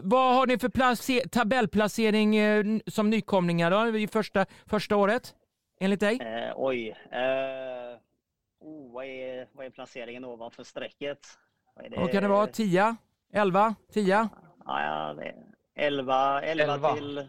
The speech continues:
Speaker 2: ja, nia till elfte plats. Där någonstans hade vi varit supernöjda.
Speaker 1: Mm. Är det det som är målet? Är det, har du satt det som ett vanligt mål, eller har ni några a-, andra mål, eh, just nu, eller,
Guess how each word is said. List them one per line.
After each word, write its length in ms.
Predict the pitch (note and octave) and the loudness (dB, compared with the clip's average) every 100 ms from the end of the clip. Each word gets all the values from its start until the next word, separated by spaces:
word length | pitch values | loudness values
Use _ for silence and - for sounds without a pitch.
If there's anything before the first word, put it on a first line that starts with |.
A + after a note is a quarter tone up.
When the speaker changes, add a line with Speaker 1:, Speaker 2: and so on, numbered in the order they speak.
| - | -12
Speaker 2:
ja, 100 | C#3+ | -12
nia 340 | D#3+ F3 D#3 | -10 -8 -6
till 300 | C#3+ D#3 D3+ | -4 -2 -2
elfte 380 | D3 C#3+ - B2+ | -2 -6 -8 -12
plats. 360 | A#2 B2+ - - | -8 -10 -10 -12
Där 180 | C#3 C3+ | -8 -8
någonstans 480 | C3 - B2+ A#2+ | -10 -10 -10 -10
hade 180 | B2+ A#2 | -10 -10
vi 120 | A#2+ A2+ | -12 -12
varit 340 | G#2+ _ - | -14 _ -20
supernöjda. 680 | - C#3+ C3 A#2+ A2+ G#2+ G#2+ - _ | -14 -12 -12 -12 -12 -12 -14 -18 _
Speaker 1:
Mm. 240 | F3 F#3 G3+ _ _ _ _ _ _ _ _ _ - | 0 0 -2 _ _ _ _ _ _ _ _ _ 0
Är 60 | |
det 80 | G3+ | 2
det 160 | A3+ A3+ | 2 2
som 160 | A3 | 2
är 60 | A3+ | 2
målet? 440 | A3+ G#3+ F#3+ G3 | 4 4 4 2
Är 80 | G#3 | 2
det, 240 | G#3 G#3+ F#3+ | 4 4 2
har 200 | G#3 A3 | 2 2
du 100 | G#3+ | 2
satt 220 | A#3 A3 | 0 0
det 140 | A#3 | 0
som 180 | A#3 A#3 | 0 0
ett 80 | A3+ | 0
vanligt 420 | G3 A3+ F#3 G3+ | 2 4 4 2
mål, 280 | A3 A3+ F#3 | 4 4 6
eller 220 | F3+ F#3 - - - | 4 4 0 -8 -4
har 140 | G3 | 2
ni 100 | G3+ | 4
några 240 | G3 G3 F#3+ - _ _ | 4 4 4 2 _ _
a-, 180 | G#3 G3+ | 2 4
andra 360 | - G3 F3 A3 | 4 2 2 2
mål, 420 | A#3+ G3+ F#3 F#3 | 4 6 6 6
eh, 200 | F#3 F3+ | 4 2
just 340 | F3+ F#3+ F3 - | 2 2 2 0
nu, 160 | F#3 | 2
eller, 460 | E3+ F3+ F3 F#3 F3 | 4 4 4 4 2